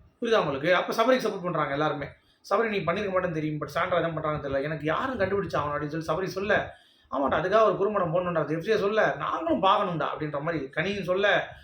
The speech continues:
ஆனா அந்த பிரஸ் இஷ்யூ பத்தி எதுவுமே வராது அப்படிங்கிறது தான் பாயிண்ட். So விஜய் சேதுபதி வந்து, "நீங்க என்னாலும் கதறிட்டு போங்கடா, பிரஸ் இஷ்யூ என்ன இஷ்யூனாலும் நான் வந்து அதை டிஸ்கஸ் பண்ண மாட்டேன்,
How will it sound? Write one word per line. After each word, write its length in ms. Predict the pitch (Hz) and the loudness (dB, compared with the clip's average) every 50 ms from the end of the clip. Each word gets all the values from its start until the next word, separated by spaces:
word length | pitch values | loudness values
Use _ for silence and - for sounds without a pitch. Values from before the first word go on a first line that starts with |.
| - - | -20 -4
ஆனா 160 | - 151 156 160 | -2 0 2 2
அந்த 120 | 156 147 | 0 0
பிரஸ் 220 | 143 156 156 160 | 0 0 0 0
இஷ்யூ 200 | 196 175 170 160 | -2 -2 -2 -2
பத்தி 180 | 156 170 165 170 | -2 -2 -2 -2
எதுவுமே 300 | 151 143 151 156 160 170 | -2 -2 -2 -2 -2 -2
வராது 440 | 156 139 139 147 156 151 147 143 135 | 0 0 2 2 2 2 2 2 0
அப்படிங்கிறது 320 | 131 135 135 131 127 127 | -2 -4 -6 -6 -6 -2
தான் 220 | 135 160 156 139 131 | -2 -2 -2 -2 -4
பாயிண்ட். 320 | 139 135 139 135 131 - - - - _ _ _ - - - | -4 -4 -4 -6 -8 -12 -16 -20 -20 _ _ _ -16 -16 -8
So 140 | - 160 147 | -6 -6 -4
விஜய் 180 | 156 214 226 | -2 0 0
சேதுபதி 260 | 214 202 190 185 175 | 0 2 0 2 2
வந்து, 160 | 175 180 202 214 | 0 0 0 -2
"நீங்க 200 | 196 190 175 165 | -4 -4 -4 -2
என்னாலும் 300 | 165 175 180 196 196 170 | -2 0 0 0 2 2
கதறிட்டு 320 | 165 175 180 165 156 147 | 2 2 2 0 -2 -4
போங்கடா, 240 | 156 151 147 143 143 - - - _ _ _ _ _ _ - | -4 -2 -2 -2 -2 -4 -8 -14 _ _ _ _ _ _ -6
பிரஸ் 200 | 170 170 170 185 | -6 -4 -4 -4
இஷ்யூ 460 | 160 151 156 180 180 180 170 156 147 | -4 -4 -2 0 2 2 4 2 2
என்ன 180 | 147 160 165 165 | 2 0 -2 -2
இஷ்யூனாலும் 360 | 156 156 165 156 151 143 139 | -2 -2 -2 -2 -2 -2 0
நான் 280 | 139 143 170 190 190 | 0 2 4 4 4
வந்து 160 | 180 175 190 202 | 4 4 4 4
அதை 100 | 180 170 | 4 2
டிஸ்கஸ் 300 | 151 151 - 185 165 - | 2 -2 -2 -4 -4 -2
பண்ண 160 | 156 147 165 | -4 -4 -4
மாட்டேன், 360 | 165 151 143 135 139 139 - | -2 -2 -2 -2 -2 -6 -8